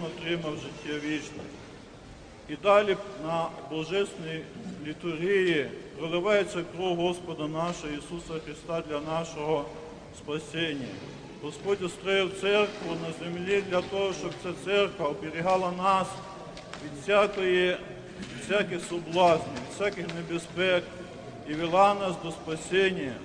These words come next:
утверждала нас <clears throat> своїми божественними тайнами. Ангели-хранителі, які послані Богом для нашого хранення, вони перебувають біля нас,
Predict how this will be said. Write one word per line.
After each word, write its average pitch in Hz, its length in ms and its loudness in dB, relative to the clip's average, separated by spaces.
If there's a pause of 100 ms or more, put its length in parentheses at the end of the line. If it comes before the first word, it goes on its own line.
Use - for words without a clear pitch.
(880)
утверждала 185 800 8
нас 180 380 4 (360)
<clears throat> 156 380 -6
своїми 165 460 2
божественними 139 600 -4 (100)
тайнами. 139 420 2 (1040)
Ангели-хранителі, 180 1200 0
які 175 220 -2
послані 175 640 -2 (100)
Богом 170 420 4 (1800)
для 165 340 8 (140)
нашого 196 400 2 (100)
хранення, 180 840 2 (420)
вони 185 240 -2
перебувають 170 680 0
біля 165 280 0
нас, 190 360 6